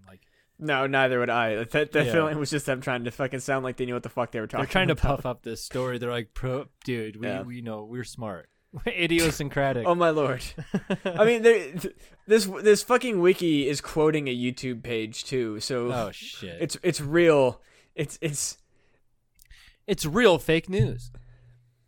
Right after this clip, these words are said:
Speaker 2: It's re-, it's very real fake news. But, uh, so they saw him in whatever, like, he got, they got chased. On second, uh, Woodrow Derenberger.
Speaker 1: Wait, hold
Speaker 2: These
Speaker 1: on.
Speaker 2: fucking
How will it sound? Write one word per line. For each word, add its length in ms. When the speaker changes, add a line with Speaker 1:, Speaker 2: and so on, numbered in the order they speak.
Speaker 2:
It's 200
re-, 260
it's 260
very 380
real 320
fake 240
news. 320
But, 180
uh, 180
so 240
they 140
saw 260
him 200
in 220
whatever, 340
like, 260
he 60
got, 160
they 100
got 140
chased. 360
On 180
second, 380
uh, 340
Woodrow 560
Derenberger. 500
Speaker 1:
Wait, 180
hold 180
Speaker 2:
These 100
Speaker 1:
on. 60
Speaker 2:
fucking 260